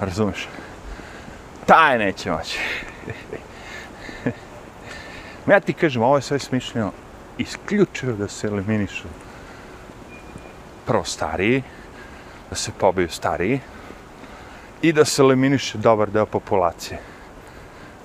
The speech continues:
Sve ovo. Osta-, ostaće servisi samo za bogate. Znači, sve ovo što će biti zabranjeno običnim ljudima, će biti omogućeno bogatima. Da letiš, da letiš.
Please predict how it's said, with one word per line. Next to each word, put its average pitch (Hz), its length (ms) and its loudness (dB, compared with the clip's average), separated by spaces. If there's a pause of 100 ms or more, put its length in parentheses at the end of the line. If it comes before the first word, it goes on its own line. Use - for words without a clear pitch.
(380)
Sve 156 460 4
ovo. 73 200 0 (1200)
Osta-, - 360 2
ostaće 131 460 0
servisi 120 580 0
samo 139 380 -2
za 107 140 -2
bogate. 92 520 -2 (720)
Znači, 110 220 0
sve 190 400 4
ovo 175 140 2
što - 180 -6
će - 160 -4
biti 139 280 -2
zabranjeno 117 600 4
običnim 104 400 -4
ljudima, 110 360 0 (580)
će 120 160 2
biti 123 340 2
omogućeno 117 560 2
bogatima. 95 540 0 (760)
Da 113 140 4
letiš, 113 460 2
da 107 140 2
letiš. - 680 -2